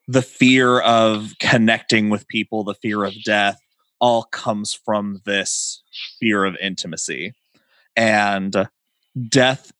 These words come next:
should be treated so respectfully because the intimacy of, of people,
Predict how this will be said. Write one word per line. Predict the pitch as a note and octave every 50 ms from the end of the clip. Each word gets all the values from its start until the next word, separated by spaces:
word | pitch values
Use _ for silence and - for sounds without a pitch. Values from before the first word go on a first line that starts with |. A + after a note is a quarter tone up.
| - - - _ -
should | - - - B2+ A#2
be | A#2 A2+
treated | - - - - A#2+ A#2+ A2 A2+ A2 G#2 A2 -
so | - - - - C3 A#2 A#2 A2+ A2 A2 A2 A2 A2 A2 A2 B2+ - _ _ _ _ _ _ -
respectfully | A2+ - - - - - D3+ D3+ - - - - B2 G#2+ G2 G2 G2 G2
because | F#2 G#2 G2+ - - A2 G2+ G2+ G2 G2 F#2+ F#2+ G2 - - _ _ - - _ _ _
the | - B2 A2+ A#2 C#3+ B2+ A#2+ A#2 A#2 -
intimacy | - D3 D3+ - - E3 D#3 C#3+ - D3 C#3 C3+
of, | B2+ B2 A#2+ A#2 A#2 - -
of | B2 B2 - -
people, | - A#2 G#2+ G2 - G#2+ G2+ G2+ G2+ G2+ -